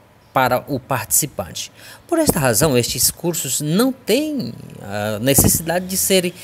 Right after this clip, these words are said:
reconhecidos ou aprovados pelo mec. Pode ser ministra-, pode ser ministrado por qualquer pessoa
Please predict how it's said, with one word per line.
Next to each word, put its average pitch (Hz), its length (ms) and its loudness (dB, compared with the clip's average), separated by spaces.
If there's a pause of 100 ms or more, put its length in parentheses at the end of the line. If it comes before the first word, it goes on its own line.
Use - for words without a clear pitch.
(160)
reconhecidos 170 1300 0
ou 135 240 2
aprovados 127 880 4 (380)
pelo 135 220 6
mec. 113 440 2 (1000)
Pode 220 720 6
ser - 260 4
ministra-, 156 640 2 (300)
pode 202 200 4
ser - 100 2
ministrado 151 560 2
por 123 140 -8
qualquer 143 340 0
pessoa 160 800 0